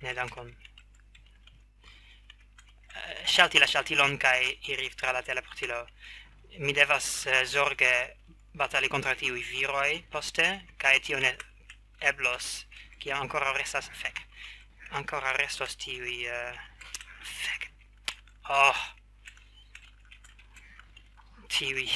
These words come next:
<laughs> sagojonetoj kaj diabloj. Certe ne tiuj, eh, sagojonetoj. Mm. Venu, diabloj.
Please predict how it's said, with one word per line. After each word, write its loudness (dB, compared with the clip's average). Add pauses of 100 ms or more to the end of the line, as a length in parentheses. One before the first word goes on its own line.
(420)
<laughs> -10
sagojonetoj 2
kaj -12
diabloj. -12 (680)
Certe -4
ne -6
tiuj, -16
eh, -20 (240)
sagojonetoj. -10 (4000)
Mm. -20 (4000)
Venu, -6
diabloj. -8